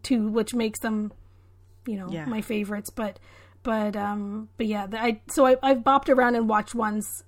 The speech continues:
Speaker 1: that, you know, some with comedians because I'm kind of interested to see
Speaker 2: Oh my gosh, Steve
Speaker 1: to
Speaker 2: Martin.
Speaker 1: see how the Steve Martin one. Yeah, there's, there's so many. Yeah, there's so many that I still need to watch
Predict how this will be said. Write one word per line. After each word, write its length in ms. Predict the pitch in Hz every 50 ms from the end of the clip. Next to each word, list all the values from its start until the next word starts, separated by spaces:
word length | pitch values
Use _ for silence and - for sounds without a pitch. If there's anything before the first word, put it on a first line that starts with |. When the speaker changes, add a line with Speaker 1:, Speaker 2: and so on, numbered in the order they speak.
| -
Speaker 1:
that, 420 | 254 214 233 220 214 214 208 - -
you 120 | 254 269
know, 140 | 262 254 247
some 220 | 214 - - - 302
with 160 | 302 302 -
comedians 580 | - 277 269 262 247 247 254 254 254 254 240
because 280 | - 285 - - 262 262
I'm 120 | 240 226
kind 180 | 214 - 269 254
of 100 | 240 226
interested 380 | 233 226 262 240 - 262 233 220
to 80 | 226
see 380 | 220 - 254 233 226 226 220 226
Speaker 2:
Oh 100 | 185 190
my 160 | 202 190 185
gosh, 260 | 175 - 185 180 175 175
Steve 300 | - - - 208 196 -
Speaker 1:
to 60 | 165
Speaker 2:
Martin. 160 | 175 170 -
Speaker 1:
see 20 | -
how 380 | 240 240 - 220 220 226 226 - - - - - 285
the 120 | 254 254
Steve 260 | - - 294 269 226
Martin 360 | 277 269 269 269 269 277 269
one. 380 | 262 254 247 247 247 254 254 262 262 - - - - - - -
Yeah, 380 | - 269 240 233 233 220 214 226
there's, 300 | 226 262 254 262 254 -
there's 280 | - 320 277 262 254 -
so 200 | - - 269 269
many. 540 | 285 277 269 277 262 254 247 240 233 - - - _ _ - -
Yeah, 220 | - 262 226 202 202
there's 180 | 214 262 269
so 140 | - - 349
many 160 | 370 392 370
that 80 | 349 302
I 80 | 277 269
still 180 | - - 269 262
need 140 | 240 233
to 60 | 233 220
watch 460 | 208 202 196 214 - - - -